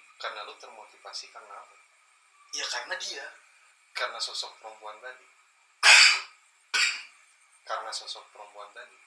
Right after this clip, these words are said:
Speaker 2: Iya.
Speaker 1: Akhirnya
Speaker 2: Karena si
Speaker 1: lu
Speaker 2: Putri ini.
Speaker 1: Karena si Putri ini. Akhirnya lu ngelakuin hal ini.
Speaker 2: Yes.
Speaker 1: Hal yang tidak seharusnya, bukan tidak seharusnya,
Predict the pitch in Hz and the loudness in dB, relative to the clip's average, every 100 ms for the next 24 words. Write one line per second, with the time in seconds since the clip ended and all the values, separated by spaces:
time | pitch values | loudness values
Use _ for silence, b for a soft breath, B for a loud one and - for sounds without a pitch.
0 | - - - - - - - - - - | -20 -18 -16 -14 -16 -20 -20 -20 -20 -20
1 | _ 110 110 113 - - 131 - - - | _ -10 -6 0 0 0 -10 -8 -8 -12
2 | - - - - - 107 104 - 113 - | -20 -20 -20 -20 -20 -14 -12 -12 -16 -16
3 | 110 113 - 113 - 127 131 - - 135 | -16 -16 -14 -14 -12 -12 -14 -16 -18 -18
4 | 127 - - - - 120 107 - - 107 | -18 -20 -20 -20 -20 -8 -8 -8 -14 -18
5 | - - - - - _ _ - _ 110 | -20 -20 -20 -20 -20 _ _ -20 _ -2
6 | 110 - 110 - - - - - - - | -2 -4 -16 -20 -20 -20 -20 -20 -20 -20
7 | - - - - - - - - - - | -20 -20 -10 -8 -8 -12 -20 -20 -20 -20
8 | - 113 113 110 - - - - - 107 | -8 -6 -4 -8 -14 -18 -18 -10 -8 -8
9 | 98 - - 120 - - 104 107 98 - | -10 -14 -18 -20 -18 -18 -18 -18 -12 -10
10 | 101 107 110 | -12 -14 -16